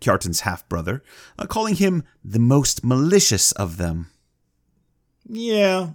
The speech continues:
Speaker 2: Uh, now, in case anybody's forgotten, uh, Lambi is the son of Melkorka and Thorbjorn Pakmark.
Speaker 1: Mm-hmm.
Speaker 2: Uh, so the half-brother of Olaf Peacock.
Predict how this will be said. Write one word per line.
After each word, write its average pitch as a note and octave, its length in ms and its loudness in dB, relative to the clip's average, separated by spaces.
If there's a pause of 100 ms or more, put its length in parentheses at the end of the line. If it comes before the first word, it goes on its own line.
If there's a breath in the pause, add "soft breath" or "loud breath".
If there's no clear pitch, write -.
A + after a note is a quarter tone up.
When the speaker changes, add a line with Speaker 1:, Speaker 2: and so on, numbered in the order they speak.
(160)
Speaker 2:
Uh, C#3 240 0
now, D3 160 2
in D3+ 80 2
case F3+ 180 4
anybody's D3+ 280 4
forgotten, A2 420 -2 (400 soft breath)
uh, B2 120 2
Lambi E3+ 420 4
is C#3+ 100 4
the C3+ 80 0
son C3+ 380 2
of A2+ 240 -2
Melkorka A2+ 720 0
and A2+ 340 -2
Thorbjorn C3+ 400 4
Pakmark. B2 440 -4
Speaker 1:
Mm-hmm. F#2 220 -2 (560)
Speaker 2:
Uh, F#2+ 260 -4
so A2 220 0
the G#2+ 260 -4
half-brother G2+ 720 -2
of F#2+ 360 -8
Olaf G2 300 -6
Peacock. - 380 -10